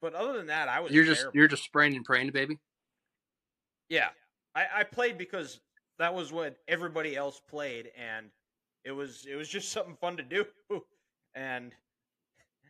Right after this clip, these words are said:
Speaker 1: I don't know if you guys played that back in the day either, but Mod-, Modern Warfare, uh, World at, World at War and Modern Warfare Two were some of the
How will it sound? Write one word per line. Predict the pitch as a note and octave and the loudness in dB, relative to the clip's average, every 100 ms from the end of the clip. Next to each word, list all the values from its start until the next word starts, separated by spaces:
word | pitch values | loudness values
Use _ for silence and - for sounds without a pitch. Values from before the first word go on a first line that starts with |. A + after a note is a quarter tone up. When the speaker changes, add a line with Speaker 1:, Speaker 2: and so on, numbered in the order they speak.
| _ - | _ -2
Speaker 1:
I | |
don't | F3 | 2
know | F#3+ F#3 | 4 4
if | E3+ | 2
you | D#3 | -2
guys | F3 D#3+ D#3 | 0 0 0
played | - D#3 D3+ | -4 -4 -2
that | C#3+ B2+ | -2 0
back | C#3+ C#3+ | -2 -2
in | C#3 | -6
the | C3+ | -8
day | C#3 C3+ | -6 -4
either, | D#3 C#3 | -4 -6
but | A#2+ C3 B2+ D3 | -6 -8 -8 -4
Mod-, | D#3 F#3+ - | -2 -2 -4
Modern | E3 G#3+ A#3 | 0 2 2
Warfare, | A3+ A3+ A#3+ A#3 A3+ F#3+ E3 _ _ | 0 -2 0 0 -2 -6 -18 _ _
uh, | C3 C3 | -12 -6
World | D3 F#3+ G3 | -4 -4 -4
at, | F3+ - _ _ | -6 -10 _ _
World | C#3+ E3 F#3 | -10 -6 -4
at | F3 | -2
War | D#3 F3 | 0 0
and | D#3+ | 0
Modern | C#3+ D#3+ E3 | 0 0 0
Warfare | E3 D#3+ C3+ | -2 -2 -6
Two | - D#3+ | -6 -8
were | B2+ A#2+ | -6 -10
some | A#2 D3+ | -10 -12
of | |
the | C#3 | -10